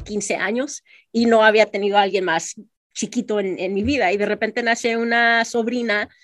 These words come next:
y llego a abrazarla como a los cinco o seis años y me dice, "No, thank you."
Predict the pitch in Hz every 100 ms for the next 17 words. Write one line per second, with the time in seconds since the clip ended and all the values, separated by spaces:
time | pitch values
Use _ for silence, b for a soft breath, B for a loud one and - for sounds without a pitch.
0 | b - 220 208 190 190 202 190 233 247
1 | 240 220 226 220 240 214 214 208 208 233
2 | 214 226 - 233 - 220 240 285 262 233
3 | 247 262 240 254 311 392 320 311 320